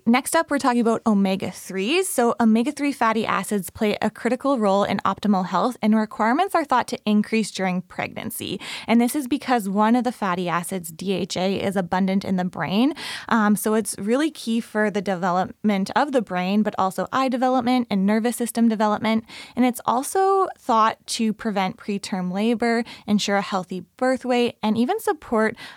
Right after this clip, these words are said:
um, mom's mood during the postpartum period. So a lot of benefits to, um, ingesting adequate amounts of these omega-three fatty acids. The richest sources of these omega-three fatty acids are marine sources like seafood and algae.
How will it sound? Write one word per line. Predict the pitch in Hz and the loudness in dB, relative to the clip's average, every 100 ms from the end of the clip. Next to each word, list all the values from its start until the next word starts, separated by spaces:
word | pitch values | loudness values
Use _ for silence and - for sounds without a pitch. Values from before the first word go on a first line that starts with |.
| - | 0
um, | 226 202 | 2 4
mom's | 208 202 202 185 | 4 4 2 2
mood | 196 202 156 180 | 2 2 0 -4
during | 196 196 | -2 -2
the | 185 | -2
postpartum | - 180 175 - 175 170 - | -6 -8 -10 -10 -10 -8 -10
period. | - - - - 208 | -12 -6 -4 -4 -4
So | 226 208 | 0 2
a | |
lot | 208 208 285 | 2 2 2
of | 240 | 0
benefits | 214 220 214 214 - | 2 2 2 -2 -4
to, | - - 190 190 - - - | -10 -6 -4 -4 -6 -14 -6
um, | 214 202 185 | -2 0 -2
ingesting | - 202 190 - 202 - | 0 0 0 -2 -4 -4
adequate | 185 - - - - | -6 -4 -8 -6 -4
amounts | 196 180 185 - | -2 0 -2 -4
of | 175 | -6
these | 175 180 185 | -6 -6 -4
omega-three | 180 170 170 170 180 170 | -4 -4 -6 -10 -8 -10
fatty | - 165 156 - | -6 -6 -6 -6
acids. | - - - 339 370 - _ _ _ _ _ _ _ | -8 -8 -4 -4 -4 -12 _ _ _ _ _ _ _
The | 254 269 | -2 0
richest | 302 392 381 | 2 0 2
sources | 262 262 254 233 | 2 2 0 0
of | 240 | 0
these | 226 226 233 | 2 2 2
omega-three | 233 220 202 220 214 | 2 2 2 0 0
fatty | 214 190 190 190 | 0 0 2 0
acids | 190 202 202 - | 0 -2 -2 0
are | 208 | 2
marine | 214 220 262 247 | 4 4 4 2
sources | 214 190 196 202 196 | 2 0 0 -4 -2
like | 185 - | -4 -4
seafood | - 269 233 247 240 226 - - - | -4 -6 -2 0 2 0 -4 -16 -4
and | 220 - | -2 0
algae. | 180 180 202 170 | -2 0 -2 0